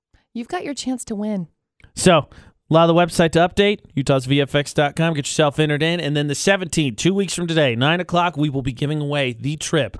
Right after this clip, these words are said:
Speaker 2: to Vegas. Gonna be awesome. Get entered in, utahs V F X dot com.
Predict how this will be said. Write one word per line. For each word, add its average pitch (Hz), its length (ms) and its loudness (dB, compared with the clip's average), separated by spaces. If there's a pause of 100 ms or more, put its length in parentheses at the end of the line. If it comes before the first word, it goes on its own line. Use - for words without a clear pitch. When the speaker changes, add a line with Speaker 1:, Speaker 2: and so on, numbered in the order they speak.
(380)
Speaker 2:
to 139 100 2
Vegas. 120 680 0 (1500)
Gonna 101 80 -10
be 110 100 -4
awesome. 135 360 -4 (200)
Get 185 160 4
entered 208 240 4
in, 208 160 4
utahs 160 360 2
V 156 180 0
F 160 180 0
X 165 240 0
dot 160 280 4
com. 170 340 4